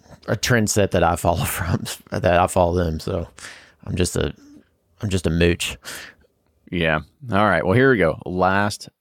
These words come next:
Speaker 2: news article, and that's New Riff. They're announcing their Sour Mash single malt project. This is an unprecedented exploration into the intersection of malted barley and sour mash whiskey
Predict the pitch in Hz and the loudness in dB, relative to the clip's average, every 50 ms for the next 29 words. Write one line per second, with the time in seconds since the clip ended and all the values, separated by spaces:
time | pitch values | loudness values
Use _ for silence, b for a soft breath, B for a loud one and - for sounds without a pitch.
0 | _ - 92 92 85 87 85 85 85 85 85 87 - - 87 85 80 82 82 - | _ -10 -6 -4 -2 0 0 2 2 0 -2 -2 -2 0 2 4 4 2 0 2
1 | - 90 85 82 B B B B B B B B B B B 104 120 120 - - | 2 2 2 2 B B B B B B B B B B B 2 2 2 2 2
2 | 113 113 131 156 156 120 95 87 90 90 - - - - - - _ _ - 92 | 2 4 4 4 4 2 2 2 0 -2 -4 -12 -20 -20 -20 -20 _ _ 0 2
3 | 90 98 98 92 92 92 92 95 - - 95 92 87 90 90 90 87 - - - | 2 2 2 2 2 2 2 2 0 0 -2 0 0 2 0 0 -2 -4 -4 -4
4 | - - 110 123 131 113 92 85 85 85 85 - - - - - - 117 123 135 | -2 0 0 0 2 2 0 0 0 0 -2 -4 -6 -12 -14 -6 -2 0 2 2
5 | 127 127 127 127 110 92 92 95 98 - - - _ - - 92 90 92 80 76 | 4 2 2 0 0 0 2 2 2 0 -4 -12 _ -2 0 2 2 2 0 0
6 | 65 53 - - - - b b b b b b b b b - 107 107 120 104 | -2 -4 -4 -6 -14 -20 b b b b b b b b b 0 0 2 4 2
7 | 110 110 - 135 143 165 170 - - 143 135 - - 123 127 123 120 107 - 107 | 2 2 2 2 2 2 0 0 2 0 2 2 2 2 2 2 2 2 2 0
8 | 113 - - 113 104 98 101 95 - - 104 - 107 98 - 90 95 - 131 151 | 0 0 0 2 4 4 4 2 2 -2 -2 -2 -2 -4 -4 -4 -2 0 -2 0
9 | - 156 120 - - 85 - - - 90 85 85 - - 82 80 95 113 - - | 0 -2 -2 0 0 0 0 0 -2 -4 -4 -4 -4 -4 -2 0 2 2 2 0
10 | 123 107 - 90 87 85 90 92 90 - - 87 87 85 - - - - 104 127 | -2 2 2 2 4 4 4 2 2 0 0 -2 -2 -2 -4 -4 -2 0 0 2
11 | 135 117 110 113 117 - - 123 131 135 - - 80 78 78 - | 2 2 2 0 0 -2 -2 -2 -2 -2 -2 -4 -4 -4 -4 -6